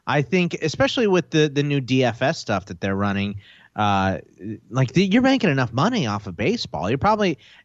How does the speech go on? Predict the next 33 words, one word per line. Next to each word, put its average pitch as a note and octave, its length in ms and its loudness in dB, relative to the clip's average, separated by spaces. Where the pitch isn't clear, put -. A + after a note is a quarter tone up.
you D3+ 100 0
know, C#3 80 2
you're C#3+ 180 0
not G3+ 280 0
getting F3+ 260 2
as C3 160 -2
many D#3 200 -2
users D3 880 -2
for C#3+ 680 2
baseball C#3+ 440 0
as B2+ 220 -2
you C3 100 0
are A#2 140 0
for A2 160 -10
football, A#2+ 380 -2
that's C3 220 2
for G2+ 140 -8
sure, E3 460 0
but G#2 340 0
it's C#3+ 240 0
daily. C#3+ 500 2
You G2+ 240 -4
know, C3 180 2
you, D3+ 260 0
you F#3 180 2
get E3+ 200 2
people C#3+ 280 0
on C3+ 120 0
there B2 140 2
every B2 340 0
day D#3 260 2
playing A#2 380 -4
your, G#2 260 -2